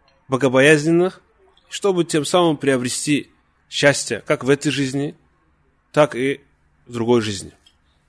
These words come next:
Просим Аллаха Субхану ва Тааля сделать нас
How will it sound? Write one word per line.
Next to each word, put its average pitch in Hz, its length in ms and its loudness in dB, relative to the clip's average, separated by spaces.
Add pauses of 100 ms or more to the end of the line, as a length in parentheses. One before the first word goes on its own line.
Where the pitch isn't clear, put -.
(420)
Просим 131 340 -2
Аллаха 120 280 -2
Субхану 113 360 -8
ва 104 80 -10
Тааля 107 380 -6 (720)
сделать 131 360 0
нас 120 320 -4